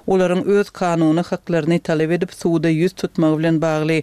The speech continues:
ýagdaýlaryň köp bölmegi sebäp boldy diýerler. Libabyň wagtlaryň tutsakhanasyny on beş gije gündi saklanyp, daşary ýurda çykyp gaýdan türkmenistanly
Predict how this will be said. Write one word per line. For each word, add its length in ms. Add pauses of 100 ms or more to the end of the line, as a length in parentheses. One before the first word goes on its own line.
(400)
ýagdaýlaryň 680
köp 240
bölmegi 640
sebäp 460
boldy 260
diýerler. 600 (200)
Libabyň 480
wagtlaryň 420
tutsakhanasyny 800
on 280
beş 280
gije 320
gündi 280
saklanyp, 560
daşary 360
ýurda 320
çykyp 400
gaýdan 320
türkmenistanly 840